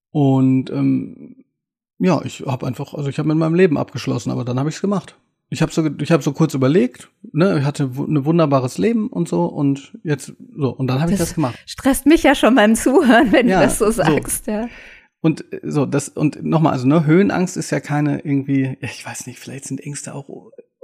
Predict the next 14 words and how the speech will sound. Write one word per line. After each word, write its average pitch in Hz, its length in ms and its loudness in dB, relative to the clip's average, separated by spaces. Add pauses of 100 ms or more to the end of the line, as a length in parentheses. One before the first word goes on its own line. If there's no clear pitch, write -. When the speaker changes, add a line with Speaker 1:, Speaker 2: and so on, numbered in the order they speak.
(160)
Speaker 1:
unbewusst. 139 460 -6
Ich - 120 -8
glaube, 180 560 0 (460)
zwischen 214 840 -2 (300)
Angst 185 640 -2 (500)
und 143 280 0
Mut 147 520 0 (460)
liegt 170 580 -4 (280)
so 139 220 -2
eine 143 240 4
Form 156 680 -2 (440)
bei 139 140 -2
mir 143 200 2
der 131 420 -4